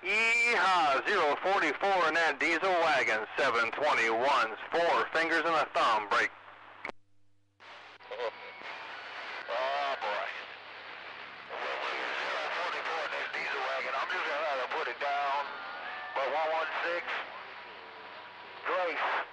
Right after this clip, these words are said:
Speaker 2: in your place, seven two one and three five nine. I appreciate the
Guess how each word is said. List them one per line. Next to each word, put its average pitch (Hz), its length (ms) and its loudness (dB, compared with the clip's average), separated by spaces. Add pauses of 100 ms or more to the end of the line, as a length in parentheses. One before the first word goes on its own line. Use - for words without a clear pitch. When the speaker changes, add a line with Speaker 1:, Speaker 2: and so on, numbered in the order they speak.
(720)
Speaker 2:
in 143 160 -6
your 165 240 0
place, 175 320 0 (240)
seven - 320 -2
two 165 160 0
one 151 480 4
and - 160 -4
three 160 160 0
five 165 400 4
nine. 175 320 4 (560)
I 139 240 4
appreciate 147 560 0 (1400)
the - 80 -4